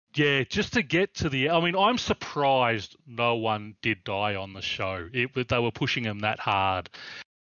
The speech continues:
Uh, I mean, the second last comp-, the semi-final, basically,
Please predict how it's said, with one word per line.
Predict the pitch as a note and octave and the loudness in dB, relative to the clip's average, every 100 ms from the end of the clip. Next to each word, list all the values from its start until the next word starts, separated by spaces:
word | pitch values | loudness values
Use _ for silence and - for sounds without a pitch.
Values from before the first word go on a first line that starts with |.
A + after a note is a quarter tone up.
| _ - | _ 0
Uh, | A#2+ A#2 C3 C#3+ | 2 4 4 4
I | |
mean, | C#3 C3+ C3+ D3 - _ - | 4 2 -2 -6 -14 _ -12
the | E3+ D#3+ D3 C#3 C3+ B2 | -2 0 2 -2 -4 -4
second | - F#3 F3 D#3+ | 0 2 2 0
last | A#2+ A#2 B2+ C3 - | 2 4 4 2 0
comp-, | C3+ A2 G#2 | -6 -6 -4
the | A2+ | -2
semi-final, | - D3 A2 - A2 A#2+ A2+ G2+ | 0 -2 -2 0 2 2 0 -4
basically, | - G#2+ G#2 - G#2+ G#2+ G#2 | -2 -2 -2 -6 -8 -4 -2